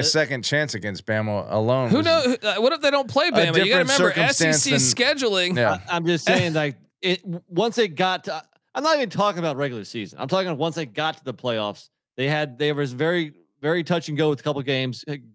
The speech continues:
Speaker 2: give them
Speaker 3: I mean,
Speaker 2: complete credit,
Speaker 3: they have
Speaker 2: hundred percent
Speaker 3: been
Speaker 2: credit.
Speaker 3: fortunate on the injury front.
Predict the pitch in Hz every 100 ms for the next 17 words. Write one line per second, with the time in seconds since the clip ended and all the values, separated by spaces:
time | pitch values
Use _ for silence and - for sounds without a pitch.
0 | - 165 147 180 196 170 151 127 110 240
1 | - 170 185 214 247 269 240 220 185 233
2 | 214 220 - 180 160 147 165 165 165 135
3 | 156 156 131 113 104 85 -